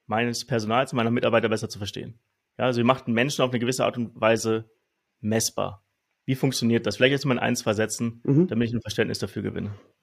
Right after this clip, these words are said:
Speaker 2: Grundsätzlich, du hast verschiedene Möglichkeiten, äh, Fähigkeiten, Fertigkeiten, die Haltung,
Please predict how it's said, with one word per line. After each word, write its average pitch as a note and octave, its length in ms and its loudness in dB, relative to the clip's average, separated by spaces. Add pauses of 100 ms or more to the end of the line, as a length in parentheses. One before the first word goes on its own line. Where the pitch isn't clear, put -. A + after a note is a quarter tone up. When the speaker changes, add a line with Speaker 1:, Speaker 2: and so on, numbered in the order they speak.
(880)
Speaker 2:
Grundsätzlich, D3 640 4
du B2 120 2
hast C3+ 200 4
verschiedene D3+ 540 6
Möglichkeiten, D3+ 1300 6 (340)
äh, F#2+ 200 0
Fähigkeiten, C3 960 4
Fertigkeiten, A#2 1300 2
die G2+ 140 -2
Haltung, B2 800 4